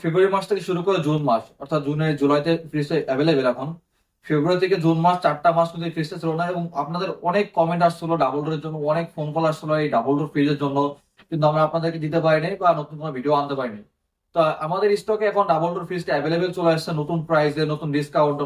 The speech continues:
ফ্ল্যাট একটা ডিসকাউন্টও চলতেছে। তো নতুন ডি-, আহ, প্রাইস এবং নতুন আপডেট প্রাইস এবং আপডেট ডিসকাউন্টের দাম তো অবশ্যই কিন্তু আমাদের এই ভিডিওটা সম্পূর্ণ দেখতে হবে। তো ভিউয়ার্স, কথা না বলে ভিডিওটি এখন শুরু করবো। তো ভিডিও শুরু করার আগে ছোট্ট একটু অনুরোধ থাকবে, আপনারা যদি আমাদের চ্যানেল নতুন হয়ে থাকেন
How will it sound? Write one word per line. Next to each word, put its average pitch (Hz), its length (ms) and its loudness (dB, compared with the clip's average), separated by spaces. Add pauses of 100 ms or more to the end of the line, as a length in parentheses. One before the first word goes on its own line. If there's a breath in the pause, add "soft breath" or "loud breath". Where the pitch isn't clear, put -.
ফ্ল্যাট 143 180 4
একটা 151 180 -4
ডিসকাউন্টও 156 440 0
চলতেছে। 147 400 -2 (440)
তো 170 60 -6
নতুন 165 320 2
ডি-, 180 200 6
আহ, 160 160 6
প্রাইস 175 320 2
এবং 185 180 -12
নতুন 175 160 -12
আপডেট 160 500 -2
প্রাইস 156 280 0
এবং 156 120 -10
আপডেট 151 240 -2
ডিসকাউন্টের 165 460 -4
দাম 165 180 2
তো 160 80 -4
অবশ্যই 165 320 -4
কিন্তু 185 200 -6
আমাদের 170 240 0 (120)
এই 156 80 0 (100)
ভিডিওটা 165 340 0
সম্পূর্ণ 151 340 -2
দেখতে 135 220 0
হবে। 107 180 -2 (540)
তো - 120 -2
ভিউয়ার্স, 208 340 4
কথা 175 180 -4
না 185 140 -4
বলে 202 160 4
ভিডিওটি 165 460 -2
এখন 170 200 2
শুরু 165 200 -4
করবো। 170 200 2 (120)
তো - 60 -8
ভিডিও 170 220 2
শুরু 185 180 -2
করার 202 180 4
আগে 160 80 -6
ছোট্ট 180 200 -6
একটু 214 180 4
অনুরোধ 185 200 2
থাকবে, 147 300 0
আপনারা 160 280 4
যদি 160 100 0
আমাদের 156 240 2
চ্যানেল 143 180 0
নতুন 151 240 0
হয়ে 202 200 4
থাকেন 165 180 -2